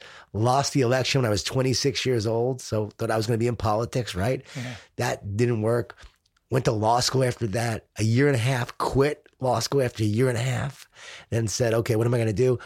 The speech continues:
Speaker 1: Went to go work for a dot-com. I was one of the first employees that I was gonna make my, my millions 'cause I had a lot of shares, and that went downhill.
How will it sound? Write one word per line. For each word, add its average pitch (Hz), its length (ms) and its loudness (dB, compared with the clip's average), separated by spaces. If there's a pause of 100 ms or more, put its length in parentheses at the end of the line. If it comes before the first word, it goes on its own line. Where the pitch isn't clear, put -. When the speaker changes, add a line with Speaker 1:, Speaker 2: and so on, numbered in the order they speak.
Speaker 1:
Went 123 100 0
to 139 60 0
go 139 100 4
work 135 160 4
for 127 140 0
a 107 40 0
dot-com. 131 800 -2 (280)
I 113 60 -2
was 110 140 0
one 123 80 0
of 113 60 0
the 95 60 -4
first 120 280 -2
employees 127 440 2
that 104 100 -2
I 110 40 0
was 104 100 -2
gonna 107 140 -2
make 107 180 -2
my, 98 240 -2 (280)
my 95 140 0
millions 117 540 0
'cause - 160 -2
I 95 80 0
had 98 140 0
a 98 40 0
lot 101 220 0
of 98 60 -2
shares, 117 600 0 (540)
and 98 480 0
that 117 240 -2 (140)
went 98 380 -2
downhill. 120 720 2